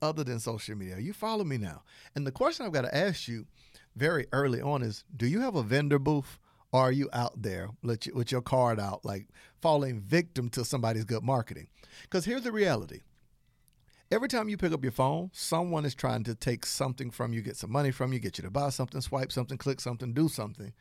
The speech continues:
And if you only have a way to buy something but not a way to sell something,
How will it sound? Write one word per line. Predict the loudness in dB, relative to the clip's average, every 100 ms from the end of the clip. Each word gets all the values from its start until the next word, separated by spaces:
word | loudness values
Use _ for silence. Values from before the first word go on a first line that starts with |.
| _ -20 -20 -10
And | -4
if | -2 -2
you | -2 2
only | 2 2 0
have | 0
a | 0
way | 0
to | 2
buy | 4 4
something | 4 -4 -4 -8
but | -4
not | 0 0
a | 0
way | -2
to | -2
sell | -4 0 2 2
something, | 0 -4 -4 -8 -8